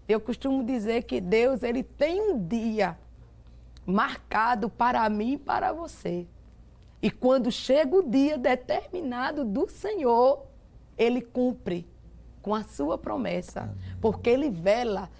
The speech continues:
Speaker 1: sobre a sua palavra para a cumprir.
Speaker 2: Aleluia.
Speaker 1: Glória ao grande nome
Speaker 2: Amém.
Speaker 1: de Jesus. E ali eu acordei, levantei, acordei o meu esposo e eu comecei a contar para ele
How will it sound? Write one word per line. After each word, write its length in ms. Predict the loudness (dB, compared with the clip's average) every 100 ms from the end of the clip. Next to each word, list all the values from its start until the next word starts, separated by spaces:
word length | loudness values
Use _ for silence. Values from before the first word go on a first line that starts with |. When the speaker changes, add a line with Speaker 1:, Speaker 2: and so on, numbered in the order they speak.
| -20
Speaker 1:
sobre 560 | -14 -2 2 2 2 0
a 80 |
sua 420 | -2 -2 4 4 4
palavra 600 | 2 2 2 -2 -2 -4
para 340 | -2 0 0
a 60 | -4
cumprir. 480 | -6 -10 -8 -8 -4
Speaker 2:
Aleluia. 520 | -4 -4 -6 -6 -2
Speaker 1:
Glória 340 | 2 4 4 2
ao 60 |
grande 420 | 2 2 2 2
nome 400 | -4 -2 -2 -2
Speaker 2:
Amém. 40 | -4
Speaker 1:
de 100 | -4
Jesus. 600 | -4 -6 -4 -4 -4 -8 -18 -20 -16 -2
E 100 | 0
ali 280 | 2 2 0
eu 140 | 0
acordei, 680 | 0 -2 -6 -4 -4 -2 0
levantei, 800 | 0 -2 -4 -6 -4 -2 -4 -8 -20 -20 -12 -2
acordei 540 | -2 0 -2 0 0
o 40 | 0
meu 140 | -6
esposo 600 | -8 -6 -6 -6 -8 -10 -16 -20 -20 -20 -20 -20 -20 -10
e 140 | -2 2
eu 100 | 2
comecei 600 | 2 -2 -4 -2 2 2
a 80 | 2
contar 480 | -4 -6 0 0
para 320 | 2 0 0 -4
ele 300 | -4 -6